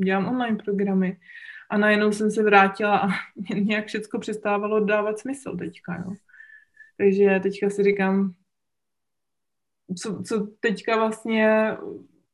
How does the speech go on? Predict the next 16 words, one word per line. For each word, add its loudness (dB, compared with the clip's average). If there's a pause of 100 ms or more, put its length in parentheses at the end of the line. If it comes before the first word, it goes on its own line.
(320)
mám 2
dělat, 4
no. 2
Samozřejmě 4
mám 6 (380)
své 4
klientky, 2
ale 4
je 4
tam 0
něco, -2
že -4
úplně -4
cítím, -6
že -2
jinak, 4